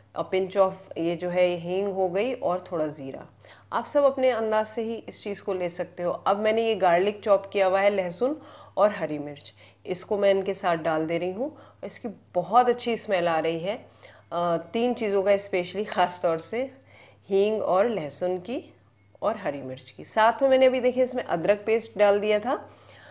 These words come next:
अ, हाफ स्पून, और अब एक बड़ा टमाटर लेकर मैंने इसमें कट करके डाल दिया और उसको थोड़ा सॉफ्ट कर लिया। यहाँ मैंने आधा चम्मच हल्दी का पेस्ट डाला है, कच्ची हल्दी का,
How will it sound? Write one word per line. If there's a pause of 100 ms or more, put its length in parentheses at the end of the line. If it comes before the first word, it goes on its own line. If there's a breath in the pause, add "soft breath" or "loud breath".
(340 loud breath)
अ,
हाफ
स्पून, (160)
और
अब
एक
बड़ा
टमाटर
लेकर
मैंने
इसमें
कट
करके (300)
डाल
दिया (380 loud breath)
और
उसको
थोड़ा
सॉफ्ट
कर
लिया। (420 loud breath)
यहाँ
मैंने
आधा
चम्मच
हल्दी
का
पेस्ट
डाला
है, (180)
कच्ची
हल्दी
का,